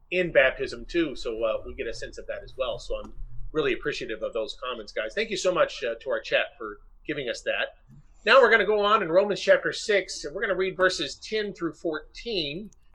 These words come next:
And I'm gonna ask, um, I'm gonna ask Paul if he would to read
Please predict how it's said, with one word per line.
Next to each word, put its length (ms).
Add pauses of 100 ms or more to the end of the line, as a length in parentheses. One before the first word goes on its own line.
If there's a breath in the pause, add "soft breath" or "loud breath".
(120)
And 120
I'm 40
gonna 200
ask, 340
um, 460 (720)
I'm 40
gonna 120
ask 180
Paul 260
if 60
he 80
would 220
to 60
read 260